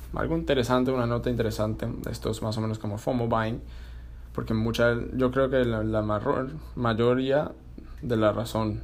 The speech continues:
por esto es porque la gente en verdad no entiende lo que es la criptomoneda. Y si uno,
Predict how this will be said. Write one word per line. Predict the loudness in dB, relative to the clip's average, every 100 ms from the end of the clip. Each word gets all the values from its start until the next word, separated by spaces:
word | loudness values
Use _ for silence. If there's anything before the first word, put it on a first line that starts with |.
| -4
por | 0 2
esto | 2 0 -2
es | -2
porque | -4 0 0
la | 0
gente | -2
en | 0
verdad | 0 0
no | -2
entiende | -2 -2 -2 0
lo | -2 -2
que |
es | -2
la | -2
criptomoneda. | -2 -4 -4 -4 -4 -8 -16 -18 -18 -18 -10
Y | -6
si | -2
uno, | 0 0 0